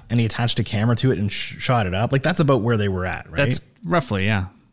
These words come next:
Speaker 1: So
Speaker 2: Yeah.
Speaker 1: that kid did that with about nine dollars and a set of Lego. <laughs> You know what I mean? It just,
Speaker 2: Yeah.
Speaker 1: it's, you know.
Speaker 2: Well, and I think,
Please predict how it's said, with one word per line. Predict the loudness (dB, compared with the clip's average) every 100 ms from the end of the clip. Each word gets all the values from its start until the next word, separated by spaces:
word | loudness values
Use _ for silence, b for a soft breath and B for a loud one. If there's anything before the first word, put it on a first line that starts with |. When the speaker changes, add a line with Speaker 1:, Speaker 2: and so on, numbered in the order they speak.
| _
Speaker 1:
So | 0 2
Speaker 2:
Yeah. |
Speaker 1:
that | 4 2
kid | 2 2
did | 2
that | 2
with | 2
about | 2
nine | 2 2 2
dollars | 2 0 0 -2 -4 -6 -8 -2
and | 0
a | 2
set | 2 0
of | 2
Lego. | 0 0 0 -2 -6
<laughs> | -8 B B B B B 0 0 0
You |
know | -2 0
what | 0
I |
mean? | -2 -8 -10 -20 -20 -20 B B B B B
It | 0
just, | 2 2 -2 -6
Speaker 2:
Yeah. | -4
Speaker 1:
it's, | -2 -2
you | -4
know. | -2 0
Speaker 2:
Well, | 2 4
and | 2
I | 2 0
think, | -2 -6